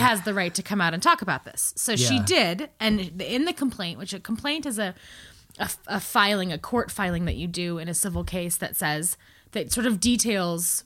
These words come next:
Speaker 1: what your case is going to be for suing someone.
Speaker 2: Mm-hmm.
Speaker 1: And so it's juicy, right? In this
Speaker 2: Mm-hmm.
Speaker 1: case, it's not always, obviously, but in this case, it has to detail all the reasons that you think you're valid to sue this person and what you're suing them for and why.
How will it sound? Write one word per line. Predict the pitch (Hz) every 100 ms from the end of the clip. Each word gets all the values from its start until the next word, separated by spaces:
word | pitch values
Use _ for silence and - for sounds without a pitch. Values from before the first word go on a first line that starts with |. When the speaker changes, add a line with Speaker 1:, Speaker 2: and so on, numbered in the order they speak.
| -
Speaker 1:
what | 214 180 147
your | 175
case | 202 190 240
is | 220
going | 226 220
to | 226
be | 214 226 269
for | -
suing | 190 196 180
someone. | 208 254 262 320 370 -
Speaker 2:
Mm-hmm. | 117 131 143 143
Speaker 1:
And | 226
so | 277
it's | 220 208 175
juicy, | 170 233 175 - - 202
right? | 185 190 - -
In | - 208
this | 127
Speaker 2:
Mm-hmm. | 123
Speaker 1:
case, | 123 156 -
it's | 180 - -
not | 135 123
always, | 120 76 175 -
obviously, | 202 175 135 - 202
but | 196 - _
in | 302
this | 311 330
case, | 247 220 - - _ _ -
it | 196
has | 190 214 214
to | 185
detail | 170 185 190
all | 131 185
the | 202
reasons | 175 170 185 170
that | 180 -
you | 170 160 175 - _ _ _
think | 185 165 - - _ _ _ _ _ 151
you're | 185 214
valid | 190 160 160 170
to | 214
sue | 220 202
this | 165 -
person | 147 - 208 302 - - - -
and | 233 240
what | 180
you're | 233
suing | 226 202
them | 202 202
for | 165 151
and |
why. | 139 95